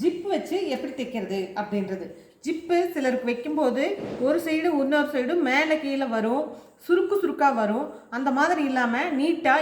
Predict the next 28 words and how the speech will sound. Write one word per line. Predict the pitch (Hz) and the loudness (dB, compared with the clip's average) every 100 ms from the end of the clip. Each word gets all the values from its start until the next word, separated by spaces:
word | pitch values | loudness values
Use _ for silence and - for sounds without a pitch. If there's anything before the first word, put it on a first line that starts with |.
| 269 277 | 2 -2
ஈஸியா | 320 - 359 381 | -2 0 0 2
ஃபினிஷிங் | 302 311 330 294 | 0 0 0 -2
வச்சு | 254 262 254 | -2 -2 -2
முடிக்கிறது | 254 269 233 220 | 0 -2 0 -2
எப்படி | 208 285 277 | -2 0 0
அப்படின்றத | 262 220 196 247 - - - - 269 | 2 0 2 2 2 -2 -16 -8 -4
நான் | 240 | -2
பிகினர்ஸ்க்கு | 254 349 381 392 339 - | 0 0 0 -2 -6 -6
புரியிற | 269 277 262 247 | -6 -2 -2 0
மாதிரி | 220 214 349 453 - - - | -2 -2 -2 -4 -8 -16 -4
சுலபமா | 302 330 320 370 - | 2 4 4 0 -2
சொல்லித்தரேன். | 262 262 240 220 247 392 - - - - | -4 -4 -2 -2 -2 -4 -12 -16 -14 -4
அதுக்கான | 262 - 330 349 285 | -2 2 2 2 0
வீடியோ | 247 240 247 | 0 0 0
தான் | 392 262 | 0 -2
இந்த | 214 | 0
வீடியோ. | 240 208 - - - - - | 0 0 -2 -8 -18 -20 -4
இதுக்கு | 330 349 339 466 302 | -2 0 0 0 -2
ஃபஸ்ட்டு | 254 - 359 | -4 0 0
இது | 269 190 - - | 0 -4 -6 0
ஃப்ரண்ட் | 330 - - | 2 0 -2
தட்டு | 302 - 403 359 | -2 0 -2 2
நம்ம | 277 269 262 | 0 2 -2
நெக் | 269 - | -2 0
பேட்டர்ன் | 294 269 254 | 0 0 -4
எல்லாம் | 247 302 | -2 -2
ஸ்டிச் | - 254 - | -4 -10 -6
பண்ணி | 277 | -4